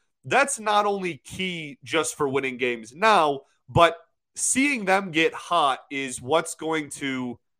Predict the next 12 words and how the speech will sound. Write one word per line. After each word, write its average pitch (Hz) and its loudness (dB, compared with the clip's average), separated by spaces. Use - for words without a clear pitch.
to 135 -2
inject 165 -2
optimism 139 -2
into 151 -6
this 135 -4
fan 127 -4
base 98 -10
again, 73 -14
like, 131 -2
as 139 0
a 123 -6
whole. 127 -6